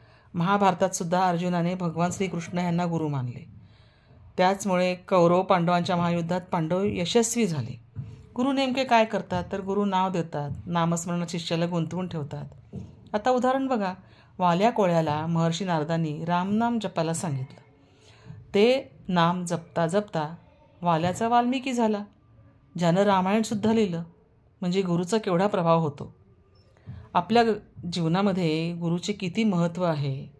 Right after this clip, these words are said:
याची प्रतीची आपल्याला बजरंग हलीम हा-, बर-, बजरंगबली हनुमान याच्यावरून सुद्धा येईल, त्याच्या जीवनचरित्रावरून येईल.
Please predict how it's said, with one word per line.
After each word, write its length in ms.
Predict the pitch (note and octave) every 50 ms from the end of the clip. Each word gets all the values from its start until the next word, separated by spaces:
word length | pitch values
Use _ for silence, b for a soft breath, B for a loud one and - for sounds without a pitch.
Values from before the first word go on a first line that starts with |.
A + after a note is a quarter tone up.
| - _ _ - - - -
याची 200 | F#3 F#3 - A3+
प्रतीची 440 | G#3+ A3 G#3 G3+ A3+ G#3+ G#3+ A#3+ A#3
आपल्याला 460 | A3+ A3+ A3+ A3+ A#3 A#3 A#3+ B3 B3 - - _ -
बजरंग 520 | F#3+ F#3+ F3+ F3 G#3 G#3+ A#3 A#3 A#3 A#3 A#3
हलीम 420 | A3+ A3 A3 A#3 A#3 A3+ - A3+
हा-, 480 | G3 F#3+ G#3 G3+ G3+ G3 G3 F#3+ F#3 F#3
बर-, 280 | G3+ F#3+ F#3 - - -
बजरंगबली 460 | F3+ E3+ G#3 G#3+ A3 G#3+ A3+ A3+ A#3
हनुमान 380 | A3+ G#3+ G#3+ G#3+ G#3+ A3 A3
याच्यावरून 360 | A3 G#3+ A#3 A3+ A#3 B3+ B3+ B3
सुद्धा 220 | C4 B3 C4+ C#4
येईल, 240 | C4 A#3+ A#3 - - b b b b b b b b b b -
त्याच्या 220 | G3+ G3 G3+ A3
जीवनचरित्रावरून 880 | G#3 G3+ A3 A3+ A3+ A3 G#3+ A#3 A#3 A#3 A3 A#3 A#3+ A#3+ B3+ C4 B3+ B3
येईल. 160 | A#3 G#3+ G#3+